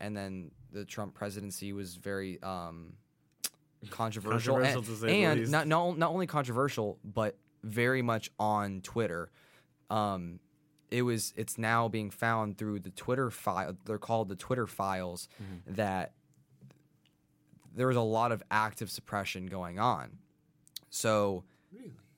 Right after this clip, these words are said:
Speaker 1: y-, yeah, very, and, and, um, the guy's name is Matt Taibbi. Um, I don't exactly know how to spell that, but, like, if you, if you know, if you search up the Twitter files,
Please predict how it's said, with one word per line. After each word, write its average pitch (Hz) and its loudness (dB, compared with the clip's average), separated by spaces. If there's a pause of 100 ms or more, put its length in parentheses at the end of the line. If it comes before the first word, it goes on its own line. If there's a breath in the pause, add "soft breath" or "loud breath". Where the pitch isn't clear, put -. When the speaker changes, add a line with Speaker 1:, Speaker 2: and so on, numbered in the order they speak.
(180)
Speaker 1:
y-, - -12 (120)
yeah, 107 2
very, 113 2
and, 113 -2
and, 104 -4
um, 95 -4 (260)
the 113 -4
guy's 117 2
name 120 0
is 98 -2
Matt 101 0
Taibbi. 110 -2 (440)
Um, 92 -2 (880)
I 101 -2
don't 98 -6
exactly 90 -8
know 90 -8
how 92 -8
to 82 -10
spell 90 -6
that, 50 -10 (120)
but, 117 -4
like, 117 2
if 95 -2
you, 110 -4
if 104 0
you 110 -2
know, 113 0
if 101 -4
you 110 -4
search 117 -2
up 113 -6
the - -20
Twitter 110 -4
files, 101 0